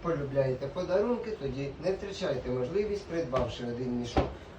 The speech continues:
брюк чоловічих класика під кодом двадцять три, другий отримати в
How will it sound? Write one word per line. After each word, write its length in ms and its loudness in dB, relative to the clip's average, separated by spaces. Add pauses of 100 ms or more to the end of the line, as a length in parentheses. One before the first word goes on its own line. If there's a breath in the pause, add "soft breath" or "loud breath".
(140)
брюк 160 -2 (120)
чоловічих 540 -2
класика 420 -4
під 280 -4
кодом 280 2
двадцять 420 0
три, 240 0 (380 loud breath)
другий 400 4
отримати 460 0
в 40 -4